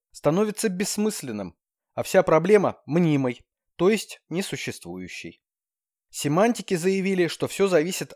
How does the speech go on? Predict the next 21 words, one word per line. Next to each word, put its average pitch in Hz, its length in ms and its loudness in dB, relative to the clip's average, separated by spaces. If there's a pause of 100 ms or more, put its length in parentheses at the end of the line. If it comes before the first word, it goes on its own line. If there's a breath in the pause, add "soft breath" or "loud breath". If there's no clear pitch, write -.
от - 220 -6
того, 170 340 2 (140)
как 180 260 2
понимать 151 560 2
слова 147 400 4
"картофель", 156 800 0 (380)
"может" 151 680 2 (280)
и 165 260 -6 (180)
"двигаться". 123 680 -4 (840)
Так 190 240 4
как 185 160 0
ключом 185 460 2
является 156 480 2
модальный 151 520 4
глагол 143 420 2
"мочь", 185 400 0 (220)
то 139 100 2
его 185 240 6
надлежит 175 680 -2
тщательно 175 720 0
исследовать. - 720 -8